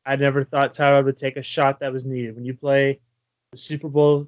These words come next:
caliber team, you gotta take your shots, you gotta take your chances. If you have a small window open like that Keenan Allen one, you have to take it, and you gotta throw it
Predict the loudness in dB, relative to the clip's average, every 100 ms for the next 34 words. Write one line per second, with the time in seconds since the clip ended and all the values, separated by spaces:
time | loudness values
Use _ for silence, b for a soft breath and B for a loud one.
0 | -6 0 2 2 0 -4 -4 -4 -4 -2
1 | -2 -2 -4 -10 -6 -8 -2 2 2 0
2 | -8 -6 -6 -6 -12 -12 -8 -4 -4 -4
3 | -6 0 2 2 0 -6 0 4 4 4
4 | 2 4 4 4 2 0 -2 -2 -2 -6
5 | -8 -4 -2 0 0 0 -2 -2 -4 -8
6 | _ _ _ _ _ _ -14 -4 -2 -2
7 | -4 -6 2 2 2 0 0 2 2 2
8 | 0 2 4 2 0 -6 -8